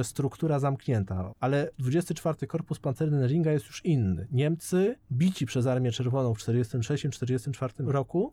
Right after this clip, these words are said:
zaczynają częściowo kopiować rozwiązania Armii Czerwonej. I dwudziesty czwarty Korpus Pancerny Neringa to jest, y, taki korpus, gdzie o-, o-, pododdziały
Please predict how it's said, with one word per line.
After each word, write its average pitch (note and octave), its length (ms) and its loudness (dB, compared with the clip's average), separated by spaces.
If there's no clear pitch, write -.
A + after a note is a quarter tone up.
zaczynają D3 480 2
częściowo D#3+ 420 0
kopiować F3 460 -2
rozwiązania D3+ 600 0
Armii B2+ 200 0
Czerwonej. G#2+ 440 0
I A#2+ 140 2
dwudziesty C#3+ 380 2
czwarty D#3+ 320 -4
Korpus D#3+ 300 -4
Pancerny D3+ 400 0
Neringa D#3 340 2
to C#3+ 260 -2
jest, C3+ 320 -2
y, B2 360 0
taki - 260 -6
korpus, D#3+ 380 0
gdzie D3 380 0
o-, - 80 -16
o-, B2+ 220 -8
pododdziały C#3+ 600 2